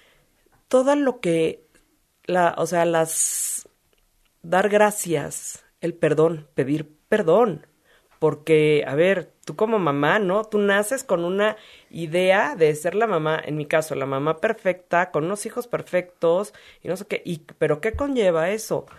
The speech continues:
Obviamente, yo era muy, muy exigente con mis hijos, ¿no? O sea, sí había mucho amor, pero sí era muy exigente. Entonces, sí fueron muchas críticas de, "Es que pobres niños,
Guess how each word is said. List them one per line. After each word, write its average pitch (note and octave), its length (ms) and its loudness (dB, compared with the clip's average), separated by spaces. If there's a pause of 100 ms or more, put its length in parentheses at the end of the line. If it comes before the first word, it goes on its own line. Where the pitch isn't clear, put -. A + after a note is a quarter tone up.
(280)
Obviamente, F3 600 0
yo D#3+ 140 2
era F3 120 4
muy, A#3 680 -2
muy G3 400 0
exigente D#3+ 680 -8 (140)
con C3 120 -12
mis C3 180 -12
hijos, - 380 -20
¿no? E3+ 260 -8 (360)
O D#3+ 100 -4
sea, D#3+ 160 4
sí G#3+ 300 0
había F#3 180 4
mucho D3+ 340 -2
amor, C3+ 360 -6 (320)
pero D3 240 2
sí C#3 120 -8
era C3+ 120 -6
muy C#3+ 100 -10
exigente. - 480 -16
Entonces, F#3 460 -6
sí - 400 -4
fueron G3 280 -2
muchas F#3 360 -8
críticas D#3+ 560 -2
de, D3+ 160 2 (240)
"Es - 120 -16
que A3+ 120 -2
pobres G#3 420 -2
niños, G3 580 -2